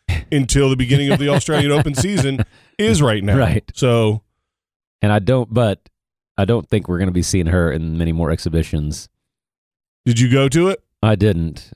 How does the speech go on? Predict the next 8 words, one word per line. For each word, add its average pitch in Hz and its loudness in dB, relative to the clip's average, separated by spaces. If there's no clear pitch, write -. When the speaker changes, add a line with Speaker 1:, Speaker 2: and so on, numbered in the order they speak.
Speaker 2:
Oh, 135 -2
Speaker 1:
Uh, 92 2
Speaker 2:
you 90 -8
loser. 117 0
Was 127 0
it 120 -2
broadcast 151 0
anywhere 135 0